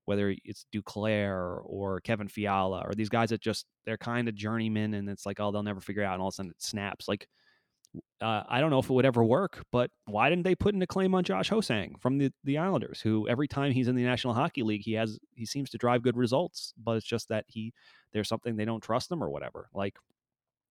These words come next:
if you, especially if you think you can get him to play defense under Torts, like, you need star power. Like, I just don't, yeah, I don't know. They, they need those, both those markets should probably think more outside the box. But,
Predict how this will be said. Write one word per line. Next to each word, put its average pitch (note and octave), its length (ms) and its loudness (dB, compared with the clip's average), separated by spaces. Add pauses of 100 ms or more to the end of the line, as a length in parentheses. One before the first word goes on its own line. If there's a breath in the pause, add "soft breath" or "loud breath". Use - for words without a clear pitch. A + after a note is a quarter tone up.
if B2 140 -4
you, - 60 -4
especially D3+ 300 2
if D3 80 0
you C#3+ 60 6
think C#3 320 0
you A#2+ 120 4
can B2 120 0
get B2 140 4
him B2+ 80 0
to - 80 -6
play A#2+ 160 2
defense A#2+ 320 -2
under A2+ 160 2
Torts, D#3+ 340 0
like, G#2 160 -4
you A2 80 -4
need C3 200 -4
star - 240 -8
power. - 420 -8
Like, - 140 -6
I A2 60 -2
just A#2 140 -8
don't, B2 260 -4
yeah, A#2+ 160 -6 (120)
I A2 80 -6
don't A#2 80 0
know. G#2+ 140 -2 (100)
They, G#2 260 -4 (460 loud breath)
they A2+ 80 8
need B2+ 220 6
those, B2+ 280 6 (220)
both C3+ 180 4
those B2 160 4
markets A2 340 0
should A2 100 -6
probably G2+ 240 -2
think G#2 320 -4
more G#2 200 0
outside F#2+ 260 -4
the - 60 -10
box. - 320 -10
But, - 240 0